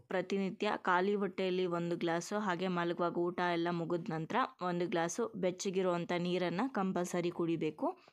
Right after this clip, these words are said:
ಹಾಗೆ ಸ್ವಲ್ಪ ಆಕ್ಟಿವ್ ಆಗಿರೋದಕ್ಕೆ ಪ್ರಯತ್ನ ಪಡಬೇಕಾಗತ್ತೆ. ಯಾವುದೇ ಒಂದು ಪರಿಹಾರದ ಜೊತೆ ನಮ್ಮ ಶ್ರಮ ಕೂಡ ಇರಬೇಕು, ಅವಾಗೇನೆ ಪ್ರತಿಫಲ ಸಿಗುವಂಥದ್ದು.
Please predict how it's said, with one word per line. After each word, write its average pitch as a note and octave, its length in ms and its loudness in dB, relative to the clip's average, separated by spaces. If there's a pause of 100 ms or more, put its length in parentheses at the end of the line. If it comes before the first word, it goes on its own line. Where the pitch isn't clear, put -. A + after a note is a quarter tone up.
(140)
ಹಾಗೆ A3 380 6
ಸ್ವಲ್ಪ B3 460 4 (140)
ಆಕ್ಟಿವ್ F#3+ 400 2
ಆಗಿರೋದಕ್ಕೆ F3+ 580 2
ಪ್ರಯತ್ನ F#3+ 420 2
ಪಡಬೇಕಾಗತ್ತೆ. E3+ 880 0 (480)
ಯಾವುದೇ G#3+ 420 6
ಒಂದು A3 640 2 (220)
ಪರಿಹಾರದ G#3 640 4
ಜೊತೆ F3+ 340 0
ನಮ್ಮ F#3 340 2 (340)
ಶ್ರಮ F#3 280 0 (100)
ಕೂಡ F#3+ 180 0
ಇರಬೇಕು, E3+ 440 0
ಅವಾಗೇನೆ F#3 580 2
ಪ್ರತಿಫಲ F#3 560 -2
ಸಿಗುವಂಥದ್ದು. E3+ 760 -2